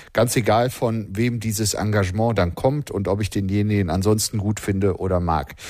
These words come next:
Ich fand es zum Beispiel auch gut, als Gerhard Schröder sich damals eingeschaltet hat, um bei Wladimir Putin in Moskau persönlich vorzusprechen und in Istanbul Verhandlungen mit beiden Seiten zu führen.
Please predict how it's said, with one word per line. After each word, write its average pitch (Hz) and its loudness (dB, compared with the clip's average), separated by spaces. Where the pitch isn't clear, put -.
Ich 120 6
fand 143 2
es 196 2
zum 165 -2
Beispiel 151 4
auch 123 0
gut, 160 -2
als 120 0
Gerhard 120 2
Schröder 160 2
sich 110 -4
damals 120 0
eingeschaltet 95 0
hat, 113 0
um 110 -2
bei 98 2
Wladimir 120 2
Putin 143 0
in 92 -2
Moskau 110 2
persönlich 101 0
vorzusprechen 127 -2
und 113 4
in 110 4
Istanbul 123 0
Verhandlungen 101 0
mit 107 -2
beiden 95 0
Seiten 135 0
zu - -8
führen. 73 -8